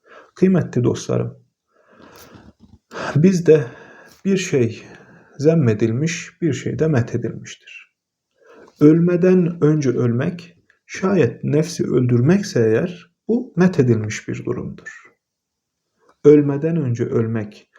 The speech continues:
şayet ki kalbi öldürmek ise o zaman bu da zemmedilmiş, yani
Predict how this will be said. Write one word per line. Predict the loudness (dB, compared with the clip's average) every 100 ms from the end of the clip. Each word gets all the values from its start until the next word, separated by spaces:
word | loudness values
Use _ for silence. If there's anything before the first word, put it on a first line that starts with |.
| _
şayet | -14 -6 -2 -2 -4
ki | -8 -8 -8 -14 -14
kalbi | -6 -2 0 0
öldürmek | 2 0 0 -2 -2 -4 -4
ise | -4 -4 -6 -10 _ _ _ _ -4
o | -2
zaman | 0 0 0
bu | 0
da | 0 -4 -6
zemmedilmiş, | 0 2 2 -4 -6 -10 -12 -6
yani | -2 0 0 -4